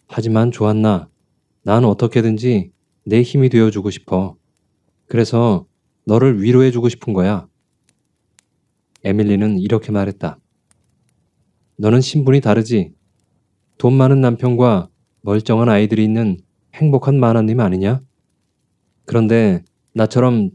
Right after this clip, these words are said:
죽지 못해 사는 이 머리 허연 할망구에게 무슨 볼일이 있다는 거냐? 조안나,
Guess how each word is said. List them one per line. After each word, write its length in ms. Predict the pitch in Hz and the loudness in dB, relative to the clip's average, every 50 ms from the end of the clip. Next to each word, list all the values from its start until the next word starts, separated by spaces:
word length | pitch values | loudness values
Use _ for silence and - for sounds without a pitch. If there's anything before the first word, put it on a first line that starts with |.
| _ | _
죽지 260 | - - 131 - - | -14 -14 -12 -2 0
못해 260 | 143 131 123 - 139 120 | 2 2 2 0 0 -2
사는 280 | 120 120 127 127 123 | 0 -2 -2 0 0
이 100 | 117 120 | -2 -2
머리 300 | 113 95 92 101 104 113 | -2 -2 -2 0 0 -2
허연 320 | 110 - - 117 110 113 120 | -4 -2 -2 -2 -2 -2 -4
할망구에게 800 | 110 - 120 120 120 117 107 98 95 98 98 95 - 101 87 - _ _ _ _ _ _ | -6 -6 -6 -4 -2 -2 -2 -2 -2 -2 -2 -2 -4 -4 -4 -6 _ _ _ _ _ _
무슨 340 | 101 95 95 - 135 135 | -14 -14 -6 -2 -2 -2
볼일이 320 | 123 - 110 104 107 104 107 | 0 0 0 2 2 2 0
있다는 300 | 101 - - 98 95 92 | -2 -2 -2 -2 -2 -2
거냐? 340 | 87 98 110 123 - - - _ _ _ _ _ _ _ _ _ _ _ _ _ _ _ _ _ _ _ _ _ _ | -2 -2 -2 -2 -4 -4 -8 _ _ _ _ _ _ _ _ _ _ _ _ _ _ _ _ _ _ _ _ _ _
조안나, 640 | - - 101 98 95 98 98 104 101 87 76 - | -6 -4 -2 -2 0 0 0 0 0 0 -4 -8